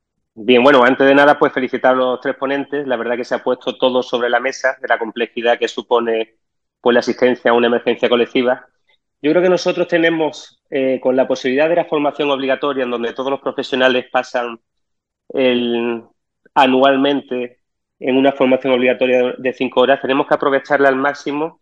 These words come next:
mm, con el enfoque que llevamos ya desde hace unos cuantos años, facilitado también por la empresa, de poder integrar esos cursos de formación obligatoria en simulacro, para poder organizar bien, eh, lo que es la parte sanitaria dentro del simulacro y que todos los profesionales,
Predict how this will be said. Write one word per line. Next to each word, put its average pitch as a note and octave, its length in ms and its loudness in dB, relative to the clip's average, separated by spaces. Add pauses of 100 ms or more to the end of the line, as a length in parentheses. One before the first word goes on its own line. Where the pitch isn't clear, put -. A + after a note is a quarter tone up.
(600)
mm, C3 300 2
con B2+ 200 2
el A#2+ 80 4
enfoque B2+ 380 0
que C#3 80 2
llevamos B2+ 320 2
ya C#3 100 2
desde A#2 220 0
hace B2 200 -4
unos B2 260 -6
cuantos A#2+ 360 0
años, B2+ 320 0 (380)
facilitado A#2+ 500 0
también B2 280 -2
por B2 120 0
la A#2+ 80 2
empresa, A#2+ 460 0
de A2+ 120 -2
poder A#2+ 240 -4
integrar A#2+ 320 0
esos A#2+ 200 -8
cursos C3 280 -4
de B2 60 2
formación A#2+ 400 0
obligatoria A#2+ 460 -2
en A2 60 -8
simulacro, B2 580 0 (680)
para A#2+ 220 0
poder B2 180 2
organizar C3+ 520 2
bien, D3 360 -2 (160)
eh, B2 240 -4
lo A#2+ 160 -2
que B2+ 100 -2
es C3 60 0
la C3+ 140 2
parte C3+ 280 0
sanitaria C#3 840 -2
dentro C3 360 -4
del C3 120 -2
simulacro C#3+ 500 -2
y - 40 -14
que B2+ 100 -10
todos C#3+ 280 -2
los C#3 140 -2
profesionales, C#3+ 720 -2